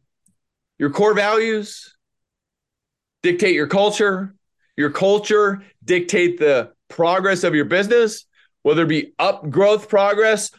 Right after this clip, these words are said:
or going in the other direction. We don't ever want that for anybody,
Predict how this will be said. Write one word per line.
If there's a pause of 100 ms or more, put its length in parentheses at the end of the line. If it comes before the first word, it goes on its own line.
(120)
or
going
in
the
other
direction. (140)
We
don't
ever
want
that
for
anybody,